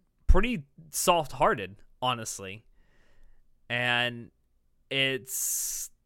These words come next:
just, it's kinda like that, that old adage that you just shouldn't judge a book by its cover, and I think it's this, uh, story, as far as I can tell,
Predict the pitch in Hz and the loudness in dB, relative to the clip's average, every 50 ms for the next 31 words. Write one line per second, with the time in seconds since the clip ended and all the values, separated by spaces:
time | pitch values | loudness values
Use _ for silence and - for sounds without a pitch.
0 | _ _ _ _ _ _ _ _ _ _ _ - - 156 143 - - - - 143 | _ _ _ _ _ _ _ _ _ _ _ -8 -6 -6 -6 -6 -8 -8 -6 -6
1 | 147 143 - - 165 160 160 151 151 147 139 143 139 - 135 135 135 135 135 135 | -6 -6 -2 0 0 2 2 2 2 2 0 -2 -2 -2 -4 -4 -2 -2 0 2
2 | 127 127 135 139 131 - - 123 117 117 117 127 135 - - - 120 123 120 123 | 2 2 2 0 -2 -8 -12 -12 -12 -12 -10 -10 -10 -10 -8 -10 -10 -6 -6 -6
3 | 117 - 117 117 131 131 - - - 127 123 120 - - - 147 170 170 127 113 | -6 -6 -8 -6 -6 -6 -6 -2 -2 0 0 -2 -4 -6 -2 -2 -2 -2 -2 -6
4 | 110 107 - - 117 117 120 120 117 104 117 - 151 135 131 127 - - - - | -6 -6 -6 -4 -4 -2 -2 -4 -4 -6 -8 -6 -6 -8 -8 -10 -10 -12 -12 -12
5 | 120 - - 139 143 127 - - - - - - _ _ _ _ _ _ _ _ | -14 -16 -10 -8 -6 -6 -6 -6 -6 -8 -10 -14 _ _ _ _ _ _ _ _
6 | _ _ _ _ _ _ _ - - - - 131 120 117 113 110 107 98 - - | _ _ _ _ _ _ _ -20 -18 -10 -8 -6 -4 -4 -4 -4 -4 -6 -8 -6
7 | - 143 156 143 120 113 110 110 - - 135 127 131 123 120 113 - 110 107 - | -4 -4 -2 -2 -2 -2 -4 -6 -6 -4 -2 -2 -2 -2 -6 -8 -12 -12 -18 -14
8 | - - 170 165 110 98 101 113 | -6 -4 -2 -2 -2 -4 -6 -8